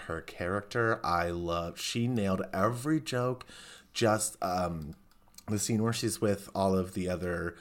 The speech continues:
kind of collaborators, and she turns around and she says, "Oh, that was a close one." And they're like, "Wait, what did you just say?" "Well, I didn't say anything. We all can hear you."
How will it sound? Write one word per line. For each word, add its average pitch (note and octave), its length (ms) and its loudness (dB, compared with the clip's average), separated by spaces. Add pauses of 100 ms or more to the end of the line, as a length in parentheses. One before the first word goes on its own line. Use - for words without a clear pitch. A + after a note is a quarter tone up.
(220)
kind F2+ 180 0
of F2+ 60 -2
collaborators, F2+ 880 2 (380)
and F2 480 0
she F2+ 340 -2
turns F2 300 -4
around E2 240 -4
and E2 140 -8
she F2 60 -12
says, E2 220 -8
"Oh, A#2 200 2
that G2+ 80 2
was F2+ 120 -4
a G2 60 -2
close G#2+ 300 0
one." E2+ 120 0
And E2+ 80 -4
they're F2 80 -2
like, F#2 240 0
"Wait, E3 280 4
what B2 100 8
did G#3+ 140 6
you B3+ 80 0
just D4+ 200 2
say?" D#4+ 280 6 (480)
"Well, - 160 -6 (280)
I C3 100 0
didn't G#3+ 160 4
say B2+ 200 4
anything. D3 560 2
We E3+ 340 6
all D4 220 10
can C#3+ 200 0
hear F#3+ 220 6
you." D#2 320 0